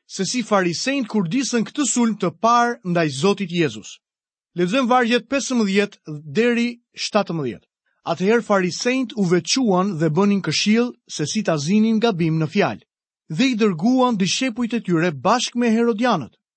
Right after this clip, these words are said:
për t'i thënë: "Mësues, ne e dim se ti je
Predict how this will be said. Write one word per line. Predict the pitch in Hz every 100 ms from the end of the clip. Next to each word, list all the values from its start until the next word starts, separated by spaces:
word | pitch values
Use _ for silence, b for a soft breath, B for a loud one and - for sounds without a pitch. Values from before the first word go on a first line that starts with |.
| _ _
për | 202 185
t'i | 202
thënë: | 185 135 _ _ _ _ _ _
"Mësues, | 139 147 277 277 180 - - _ _ _
ne | 190 208
e |
dim | 175 269 294
se | 262 240
ti | 269
je | 262